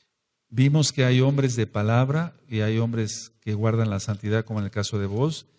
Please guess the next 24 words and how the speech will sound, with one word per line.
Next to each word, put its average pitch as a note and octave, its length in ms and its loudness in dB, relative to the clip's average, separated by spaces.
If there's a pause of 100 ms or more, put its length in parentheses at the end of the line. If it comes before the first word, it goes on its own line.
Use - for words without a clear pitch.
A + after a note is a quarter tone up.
(240)
y G#2+ 120 -8
que - 120 -4
hablan A2+ 240 0
con A2 260 -6
un A#2 220 -2
lenguaje G#2 480 0
de G2 140 -4
fe, F2+ 320 -6
creyendo, A#2+ 600 0
confiando G#2+ 600 -2
y G2 80 0
obedeciendo. F#2+ 680 -4
Y F#2+ 80 -6
entonces, A2 440 -2
por G2+ 140 -8
lo G2 100 -6
tanto, A#2 380 -4
bendiciendo A2+ 800 -2
a A2 40 0
los G2+ 180 -6
demás, A#2+ 480 -4 (480)
nunca B2 640 0
quererles A2 500 -4
causar G2+ 560 -6